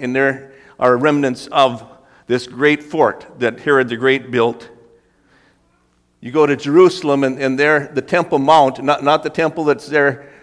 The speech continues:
or the parts that are there today, but underneath, the, the lower part of the foundation there was all leveled by Herod the Great way back before Jesus' time. Um, we got to sit on the steps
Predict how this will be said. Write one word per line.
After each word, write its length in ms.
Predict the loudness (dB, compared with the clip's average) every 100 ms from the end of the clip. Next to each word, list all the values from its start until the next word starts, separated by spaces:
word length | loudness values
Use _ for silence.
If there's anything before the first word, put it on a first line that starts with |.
| -8
or 100 | -4
the 100 | -2
parts 300 | 2 0 0
that 100 | -2
are 80 | 0
there 160 | 0
today, 260 | -2 -2 -2
but 220 | -2 -2
underneath, 500 | -2 -2 -2 -4 -4
the, 80 | -6
the 200 | -4 -2
lower 340 | 0 2 2 0
part 480 | 2 4 4 0 -12 -20 _ _ _
of 200 | -2 -2
the 80 | -2
foundation 600 | -2 0 0 -2 -4 -4
there 180 | -2 -2
was 160 | -4 0
all 320 | 4 4 4
leveled 520 | 0 0 -2 -6 -2
by 200 | 2 2
Herod 280 | 2 -2 -2
the 120 | -4
Great 600 | -2 -2 -2 -8 -20 -6
way 140 | -2
back 480 | 2 2 2 -2 -18 -20 _ _ _ -20
before 260 | -8 -6
Jesus' 380 | -2 -4 -6 -8
time. 400 | -4 -2 -2 -8 -18 _ _ _ _ _ -2
Um, 320 | 0 0 -4
we 140 | -4
got 160 | -2 -2
to 60 | -2
sit 220 | -4 -2
on 100 | -2
the 60 | -8
steps 540 | -2 0 0 -4